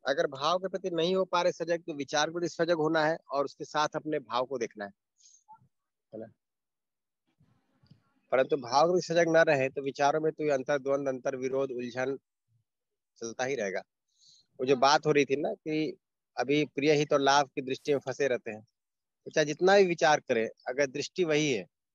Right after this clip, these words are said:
प्रिय हित या लाभ की, तो उसमें तृप्ति मिलेगी नहीं और उलझन, परेशानी बढ़ती रहेगी। तो भाव के प्रति जब सजग होते हैं तो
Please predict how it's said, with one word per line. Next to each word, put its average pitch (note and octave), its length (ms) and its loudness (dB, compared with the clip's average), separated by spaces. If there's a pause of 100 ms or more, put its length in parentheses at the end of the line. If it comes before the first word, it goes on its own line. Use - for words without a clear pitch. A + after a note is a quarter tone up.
(300)
प्रिय C3+ 120 -2
हित C3+ 200 -6
या C3+ 80 0
लाभ A#2 240 0
की, F#2+ 220 -14 (1040)
तो C#3+ 60 -4
उसमें D3 180 -6
तृप्ति D#3 360 -2
मिलेगी C#3 360 4
नहीं C#3+ 160 2
और D3+ 80 2
उलझन, C#3 320 0
परेशानी C3 420 -2
बढ़ती A2 300 -6
रहेगी। F#2 280 -10 (2250)
तो D3 80 -2
भाव C3+ 360 4
के G3 120 0
प्रति F#3+ 180 0
जब G3+ 80 8
सजग E3+ 280 4
होते D#3 320 4
हैं A#2+ 160 0 (600)
तो D#3+ 340 2